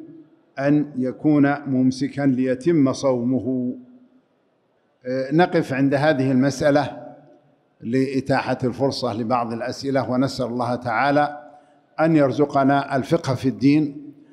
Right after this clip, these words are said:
وأن يصلح لنا ديننا ودنيانا وأخرانا، وأن يثبتنا بالقول الثابت في الحياة الدنيا وفي الآخرة، وأن يغفر لنا ولوالدينا وذرياتنا وأقاربنا والمؤمنين،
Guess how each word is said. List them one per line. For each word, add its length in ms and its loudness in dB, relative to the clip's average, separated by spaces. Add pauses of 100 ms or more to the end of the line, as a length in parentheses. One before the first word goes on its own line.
(240)
وأن 300 2
يصلح 440 0
لنا 360 4
ديننا 520 4
ودنيانا 640 0
وأخرانا، 840 0 (720)
وأن 440 4
يثبتنا 760 0
بالقول 460 0
الثابت 480 -2
في 200 -4
الحياة 500 -6
الدنيا 400 2
وفي 240 -2
الآخرة، 640 -2 (520)
وأن 260 2
يغفر 460 2
لنا 420 4
ولوالدينا 960 2
وذرياتنا 920 0
وأقاربنا 840 0
والمؤمنين، 960 0